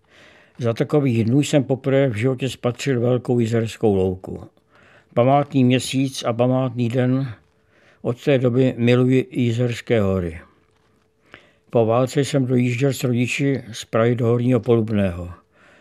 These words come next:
Školní prázdniny tam bývaly krásné. Celé dny jsem chytal v poukách do sklopek ptáky a hleděl k severu k neznámým horským lesům.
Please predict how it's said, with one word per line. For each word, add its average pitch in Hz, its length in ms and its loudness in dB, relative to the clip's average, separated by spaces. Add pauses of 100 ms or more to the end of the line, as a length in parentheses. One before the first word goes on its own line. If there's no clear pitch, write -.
(360)
Školní 117 420 0
prázdniny 113 460 2
tam 120 200 -2
bývaly 113 320 0
krásné. 95 840 -2 (520)
Celé 117 300 2
dny 120 120 2
jsem 120 240 0
chytal 127 440 2
v - 40 -12
poukách 127 880 -2 (180)
do 110 140 -2
sklopek - 480 0
ptáky 127 600 0 (640)
a 117 80 -4
hleděl 120 380 2
k - 60 -12
severu 131 360 2
k - 80 -10
neznámým 127 480 2
horským 110 480 -2
lesům. 92 580 -4